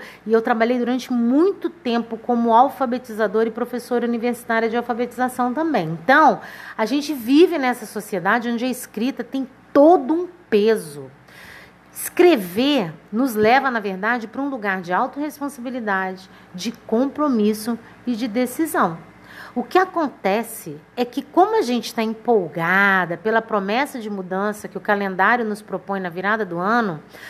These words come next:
nós somos motivadas a criar na nossa mente a possibilidade de que trocar de folhinha muda também a nossa realidade. Gente, isso é tão real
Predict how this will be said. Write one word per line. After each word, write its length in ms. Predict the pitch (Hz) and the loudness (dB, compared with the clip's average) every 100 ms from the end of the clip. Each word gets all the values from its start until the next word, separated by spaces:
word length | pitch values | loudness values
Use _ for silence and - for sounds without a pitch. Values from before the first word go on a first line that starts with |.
| - - | -14 -2
nós 160 | 269 | -2
somos 260 | 269 285 285 | 0 0 0
motivadas 920 | 262 302 370 - 254 220 247 247 240 | 2 4 2 -2 -2 2 4 2 -2
a 80 | 240 | -4
criar 500 | 240 285 262 226 226 | -4 -4 2 2 2
na 160 | 214 185 | 0 -4
nossa 680 | 170 165 214 294 - 349 | -2 2 2 2 -2 -4
mente 520 | 349 277 220 220 - - - - | -2 -2 -2 -4 -10 -18 -20 -8
a 120 | - 240 | -6 -4
possibilidade 920 | 269 302 - 277 285 214 220 220 214 | -2 -2 -2 -6 -4 0 0 -2 -6
de 180 | 254 | -6
que 380 | 294 - 190 139 - - - | -8 -8 -8 -8 -14 -20 -10
trocar 880 | 294 294 302 - 285 294 359 359 - | 2 2 2 -2 4 6 6 2 -6
de 160 | - 185 | -12 -10
folhinha 720 | - 220 226 202 208 214 220 214 - 233 | -6 -4 -2 -2 -4 -4 -8 -12 -12 -2
muda 360 | 247 262 254 | 0 2 0
também 460 | 254 262 240 208 214 | 0 -2 2 2 2
a 60 | |
nossa 420 | 208 185 180 - 196 | 2 2 0 -2 -4
realidade. 720 | 202 196 226 175 135 131 156 | -2 -2 -2 -4 -8 -10 -4
Gente, 220 | 240 240 | -4 -2
isso 160 | - 247 | 0 -2
é 40 | |
tão 440 | 247 - 302 392 | -2 2 4 4
real 480 | 311 214 170 180 160 | 2 2 4 4 2